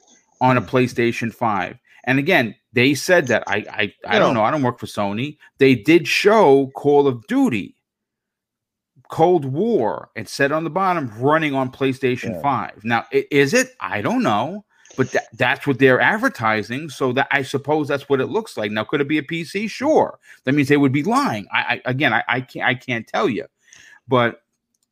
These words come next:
Speaker 2: You know, you know, Boom, too, is, wouldn't it be just great, though, to, to play a lot of these older games, like you mentioned, with better frame rates, better resolution,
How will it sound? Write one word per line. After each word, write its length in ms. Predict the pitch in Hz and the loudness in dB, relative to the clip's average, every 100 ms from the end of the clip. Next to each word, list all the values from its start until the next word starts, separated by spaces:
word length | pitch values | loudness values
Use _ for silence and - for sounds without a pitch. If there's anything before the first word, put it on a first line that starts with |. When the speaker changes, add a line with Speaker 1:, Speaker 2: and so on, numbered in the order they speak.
| - | -4
Speaker 2:
You 100 | 247 | -2
know, 80 | 247 | 0
you 160 | 247 | 2
know, 140 | 254 247 | 4 4
Boom, 260 | 220 254 | 6 4
too, 220 | 190 247 226 | 4 4 4
is, 180 | 170 - | 4 -2
wouldn't 360 | 208 247 294 | -2 0 0
it 80 | 269 | -2
be 100 | 214 | -2
just 220 | 175 165 | -4 -4
great, 320 | 147 151 226 | 0 0 2
though, 140 | 254 247 | 2 2
to, 100 | 185 | 0
to 340 | 123 131 151 | -4 -6 -4
play 280 | 131 175 175 | -4 0 0
a 80 | 190 | 4
lot 180 | 185 180 | 4 4
of 60 | |
these 180 | 175 165 | 2 0
older 240 | 180 175 | 0 0
games, 260 | 165 175 151 | -2 -2 -2
like 160 | 151 160 | -2 -2
you 80 | |
mentioned, 400 | 139 131 143 160 | -2 -2 -4 -4
with 140 | 131 107 | -4 0
better 240 | 135 160 | 0 0
frame 320 | - 151 151 | -2 -2 0
rates, 220 | 151 151 - | 0 -2 -2
better 260 | 143 147 | 0 2
resolution, 840 | 151 143 135 135 131 131 147 143 | 2 0 0 0 0 0 -2 -2